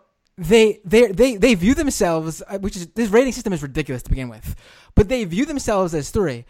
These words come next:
And I think even some of them, or like, you know, as a three maybe, for example. And I think some of them maybe might even admit they could get,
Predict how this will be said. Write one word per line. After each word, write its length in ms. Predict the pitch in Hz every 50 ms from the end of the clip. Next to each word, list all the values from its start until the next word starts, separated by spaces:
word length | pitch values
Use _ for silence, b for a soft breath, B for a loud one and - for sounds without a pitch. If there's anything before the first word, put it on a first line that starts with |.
| b b b b -
And 120 | 214 254
I 60 | 269
think 240 | 269 - 381 392 294
even 200 | 302 262 240 226
some 200 | - - 262 240
of 80 | 226 220
them, 140 | 220 214 214
or 120 | 214 202 190
like, 180 | 175 165 -
you 80 | 240 -
know, 200 | 170 131 135 - _
as 140 | - 196 180
a 60 | 175
three 260 | - - 240 202 170
maybe, 480 | 147 139 127 123 127 135 143 170 156 165
for 140 | - - 175
example. 500 | 156 131 147 139 127 120 - 131 156 B B B B B B B
And 120 | - 269 311
I 80 | 294
think 260 | 285 - - 349 294 -
some 140 | - 285
of 20 | 285
them 140 | 269 269 269
maybe 260 | 269 262 269 262 226 208
might 180 | 220 240 247
even 240 | 240 254 240 240 240
admit 360 | 233 214 196 247 359 370 -
they 100 | 185 185
could 140 | 170 180 170
get, 280 | 170 185 190 185 -